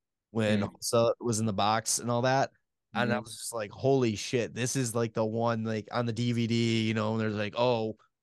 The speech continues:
Speaker 1: our playoffs were set, you know, our play-, the difference was made in this game," and all this kind of stuff. I was like,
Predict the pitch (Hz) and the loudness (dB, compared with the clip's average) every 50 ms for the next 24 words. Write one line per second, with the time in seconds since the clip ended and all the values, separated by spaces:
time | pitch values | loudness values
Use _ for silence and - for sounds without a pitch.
0 | _ _ _ _ _ - 120 123 120 - 123 131 135 127 131 131 - 131 123 - | _ _ _ _ _ -6 -4 -4 -2 0 2 4 4 4 4 4 2 0 0 0
1 | - - 139 131 - 127 127 127 127 123 123 120 120 120 104 - - 135 127 123 | 2 2 2 2 2 2 0 2 2 2 2 2 2 0 -2 -4 -6 -6 -6 -6
2 | - - 120 113 135 131 139 123 123 123 120 123 123 123 123 120 120 113 - - | -6 -10 -8 -6 -6 -6 -4 -6 -6 -6 -2 0 0 2 2 2 0 -2 -4 -8
3 | _ _ _ _ _ _ _ - 139 127 120 120 131 143 139 - - - 135 135 | _ _ _ _ _ _ _ -2 0 0 4 4 4 4 4 2 0 0 0 2
4 | 135 131 127 127 127 120 123 117 117 120 123 113 120 123 - - - 117 113 110 | 2 2 0 0 0 -2 -2 0 0 0 0 0 0 -2 -2 -4 -6 -6 -4 -4
5 | 101 - - 110 101 98 - 104 110 107 107 104 98 95 | -4 -4 -2 -2 -2 -2 -4 -4 -6 -4 -6 -6 -8 -8